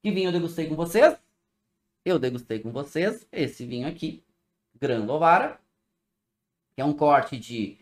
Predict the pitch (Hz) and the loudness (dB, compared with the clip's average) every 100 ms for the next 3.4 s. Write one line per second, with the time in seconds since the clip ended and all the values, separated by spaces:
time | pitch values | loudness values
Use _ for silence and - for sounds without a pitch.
0 | _ _ - 156 175 170 160 151 135 147 | _ _ 0 2 2 -2 -4 -4 -2 -2
1 | 135 120 - 160 170 160 - - - 170 | -2 -2 0 2 2 0 -6 -12 -4 -4
2 | 165 170 196 170 123 117 _ - 135 135 | -2 -4 -4 -2 -2 -4 _ -8 -4 0
3 | 156 131 - | 2 2 0